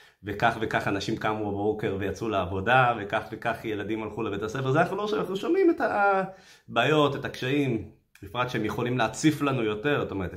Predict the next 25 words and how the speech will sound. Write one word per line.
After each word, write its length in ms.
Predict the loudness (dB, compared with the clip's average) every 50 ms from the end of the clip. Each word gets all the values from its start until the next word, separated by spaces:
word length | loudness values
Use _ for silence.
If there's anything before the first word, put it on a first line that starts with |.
| -12 -12
יש 100 | -14 -14
פה, 340 | -12 -8 -6 -6 -4 -6 -6 -8
חיים 260 | -8 -8 -8 -8 -8
פה 120 | -8 -8 -10
שמונה, 320 | -8 -8 -6 -4 -2 -2 -2 -2
תשע 260 | -2 -4 -2 0 2 2
מיליון, 520 | 2 4 4 4 4 4 4 2 0 -2 -6 -12 -20 -20 _ _
הם 100 | -8 -8
יכולים 240 | -4 -4 -4 -2 -2
להציף 320 | -2 0 -2 -2 -4 -2
לנו 200 | -2 -2 0 2
מקרה 400 | 0 0 -2 -2 -2 0 0 0
של 200 | 0 -2 -4 -4
רצח, 360 | -2 -2 -2 -2 -4 -4 -4
מקרה 300 | -4 -4 -4 -2 -4 -4
של, 220 | -2 -2 -4 -4 -4
אה, 200 | -4 -4 -6 -6
דברים 320 | -8 -8 -6 -4 -4 -2
מזעזעים, 480 | -2 -2 -2 -2 0 2 2 4 4 2
וזה 300 | 2 0 -2 -2 -2 -2
מאבד 460 | -2 -2 -2 -2 -2 0 2 2 2
את 140 | 2 0 0
הפרופורציות, 720 | -4 -4 -4 -6 -4 0 0 2 2 0 0 -4 -6 -6 -6
זאת 80 | -6
אומרת, 240 | -8 -6 -6 -8 -8